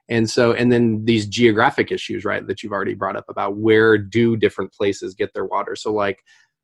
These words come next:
l-, using those social studies lenses could really deepen our understanding about the decisions that have to be made, but also look at the, uh, the government levels that often most impact our life, right? We focus so much on these, like, culture war issues, I feel like, in social studies, which I'm not saying that those don't have some kind of place in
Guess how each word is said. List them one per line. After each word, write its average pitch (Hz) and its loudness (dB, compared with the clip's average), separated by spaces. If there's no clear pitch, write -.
l-, 120 -4
using 147 4
those 117 2
social 120 -4
studies 101 0
lenses 104 0
could 104 -4
really 113 2
deepen 104 -4
our 101 2
understanding 98 -2
about 95 -2
the 98 -12
decisions 107 -4
that 156 -4
have 151 -2
to - -8
be 165 0
made, 160 -2
but 113 0
also 135 2
look 117 4
at 117 -2
the, 107 2
uh, 101 -2
the 104 -4
government 107 2
levels 95 -2
that 107 0
often 113 2
most 101 0
impact 98 -4
our 92 -8
life, 98 -8
right? 107 -6
We 113 -2
focus 123 0
so 113 -2
much 110 0
on 104 0
these, 98 -2
like, 101 -2
culture 127 0
war 104 2
issues, 101 -4
I 101 -8
feel 107 -10
like, 104 -8
in 104 -8
social 101 -8
studies, 101 -8
which 101 -6
I'm 107 0
not 104 -2
saying 101 -4
that 95 -8
those 95 -4
don't 101 -8
have 98 -8
some 101 -4
kind 98 -6
of 90 -14
place - -6
in 95 -8